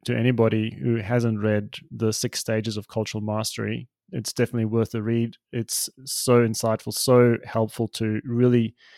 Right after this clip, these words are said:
give you a framework to, to do that work o-, on yourself and, and in your relationships.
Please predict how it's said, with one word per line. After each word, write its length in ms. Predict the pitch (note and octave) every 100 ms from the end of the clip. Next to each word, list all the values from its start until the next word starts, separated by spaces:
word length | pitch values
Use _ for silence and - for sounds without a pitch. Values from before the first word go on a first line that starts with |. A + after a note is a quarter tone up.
| _ _ -
give 140 | C3+ B2+
you 100 | A#2
a 40 |
framework 840 | - A#2+ A#2+ A#2+ A2+ G#2+ - - -
to, 360 | - A2+ G#2+ G#2+
to 160 | - A#2+
do 140 | B2
that 160 | B2 A2
work 440 | A2 G#2+ - - _ _ B2+
o-, 80 |
on 140 | C3+ A#2+
yourself 400 | G#2 A2 G#2+ -
and, 220 | G#2 G#2 -
and 200 | B2 A2+
in 100 | A#2
your 120 | G#2
relationships. 840 | G#2 G#2+ A2 A2 - A2+ - -